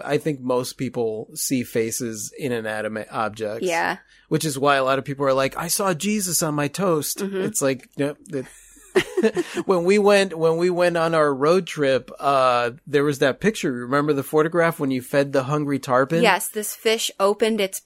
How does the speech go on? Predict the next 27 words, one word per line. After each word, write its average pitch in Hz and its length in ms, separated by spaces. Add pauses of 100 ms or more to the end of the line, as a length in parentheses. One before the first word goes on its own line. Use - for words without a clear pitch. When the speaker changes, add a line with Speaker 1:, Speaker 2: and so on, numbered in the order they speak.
(140)
Speaker 2:
big, 214 280
wide, 185 460
gaping 190 480
mouth 165 380
as 175 260
it 170 140
leapt 185 380
out 190 200
of 185 60
the 175 100
water 165 400
at 151 280
me, 165 240
and 160 160
I 160 180
happened 247 640 (140)
to 196 200
snap 202 500
a 190 60
picture 185 600
of 165 160
it. 156 240 (120)
Speaker 1:
Yep. 143 300
Speaker 2:
And 175 160
inside 254 720
its 269 240
mouth, 190 720